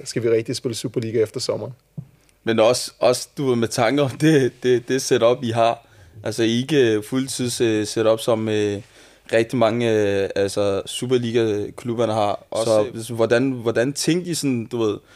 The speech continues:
Speaker 2: f-, du ved, fed oplevelse, I er rykket op, og det er det, man sådan ligesom har drømt om, og det, man har arbejdet for og sådan noget. Men hvordan skulle I sådan lige, lige pludselig, du ved, hverdagen, hvordan I skulle få det til at fungere og sådan noget?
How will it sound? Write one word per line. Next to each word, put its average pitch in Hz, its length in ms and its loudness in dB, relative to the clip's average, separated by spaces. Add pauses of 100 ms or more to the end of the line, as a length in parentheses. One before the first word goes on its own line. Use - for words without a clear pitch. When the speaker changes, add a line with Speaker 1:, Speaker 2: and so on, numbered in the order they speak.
(200)
Speaker 2:
f-, - 160 -20 (240)
du 117 100 0
ved, 101 80 -2
fed 180 280 6
oplevelse, 135 540 2
I 117 140 2
er 123 80 6
rykket 123 320 2
op, 117 220 2
og 107 420 0
det 117 60 -2
er 107 80 -8
det, 123 140 4
man 117 200 0
sådan 110 280 -4
ligesom 117 280 -4
har 104 60 0
drømt 113 340 2
om, 110 220 0
og - 220 -6
det, 117 100 0
man 113 140 0
har 104 60 0
arbejdet 113 360 -2
for 110 100 -4
og 101 80 -4
sådan 110 100 -10
noget. 101 140 -8 (380)
Men 104 340 -4
hvordan 113 320 -2
skulle 135 220 -4
I 117 60 -8
sådan 120 520 -8
lige, 135 140 -10 (160)
lige 135 160 -8
pludselig, 131 320 -8 (160)
du 117 60 -6
ved, 104 100 -4
hverdagen, 110 640 0
hvordan 110 240 -6
I 120 40 -8
skulle 120 180 -16
få 117 100 -4
det 120 120 -12
til - 100 -4
at 120 120 0
fungere 117 300 -4
og 120 80 -4
sådan 123 100 -14
noget? - 120 -16